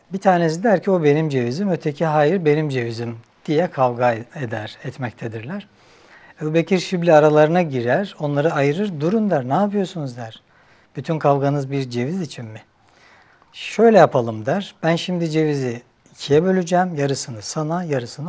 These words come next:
ona vereceğim," der. Çocuklar kabul ederler. Ebu Bekir Şibli alır, cevizi kırar fakat bir de bakarlar ki cevizin içi boşmuş.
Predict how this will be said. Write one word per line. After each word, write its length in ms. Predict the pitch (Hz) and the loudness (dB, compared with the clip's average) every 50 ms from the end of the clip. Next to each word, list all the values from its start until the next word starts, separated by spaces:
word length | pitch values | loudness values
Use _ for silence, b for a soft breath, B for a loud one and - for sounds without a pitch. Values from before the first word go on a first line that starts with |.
| - - | -8 -4
ona 280 | - 143 143 139 127 120 | -2 0 2 2 0 0
vereceğim," 340 | 110 104 107 120 113 110 113 110 | -4 -10 -12 -14 -16 -16 -18 -18
der. 180 | - - - _ B B B B B B B B | -18 -18 -18 _ B B B B B B B B
Çocuklar 500 | - 208 196 170 - - 151 180 170 - | -4 -2 -2 0 4 6 6 6 6 6
kabul 260 | 165 156 160 165 151 | 2 4 4 4 0
ederler. 640 | 131 113 117 113 107 107 120 156 196 214 190 - _ _ B B B B B B B B B B B B B B - | 0 -2 -4 -8 -8 -8 -8 -6 -6 -6 -8 -10 _ _ B B B B B B B B B B B B B B -8
Ebu 220 | 156 147 170 175 175 | -6 -4 -2 0 0
Bekir 280 | 180 170 175 196 190 | 0 -2 0 0 -2
Şibli 440 | 175 165 - - 160 151 151 147 151 | -2 -2 -4 -6 -4 -4 -4 -4 -4
alır, 420 | - 170 156 139 131 147 175 170 170 | -2 0 0 0 0 -2 -2 -4 -4
cevizi 460 | - 156 135 127 131 135 151 165 165 | -4 -2 -2 -2 -2 -4 -6 -6 -6
kırar 540 | - - - - 131 120 131 151 175 180 - | -6 -6 -4 -2 0 2 4 4 4 2 0
fakat 440 | - - 147 - - 139 143 - | -6 -10 -8 -4 -4 -4 -4 -4
bir 40 | 147 | -4
de 140 | 135 127 120 | -4 -4 -2
bakarlar 540 | 123 113 - - 131 113 110 107 107 110 101 | -4 -6 -6 -6 -8 -8 -8 -10 -12 -14 -14
ki 260 | - - 170 185 180 143 - _ _ _ - | -12 -8 -8 -8 -8 -10 -14 _ _ _ -4
cevizin 400 | - 143 135 127 123 127 123 117 | 0 0 0 0 -2 -6 -8 -10
içi 320 | 107 - - 175 185 180 - _ _ _ _ _ - | -10 -12 -10 -10 -10 -10 -12 _ _ _ _ _ -4
boşmuş. 600 | 151 151 175 170 - - 143 131 - - - - | 2 2 2 2 0 -6 -14 -16 -18 -18 -20 -20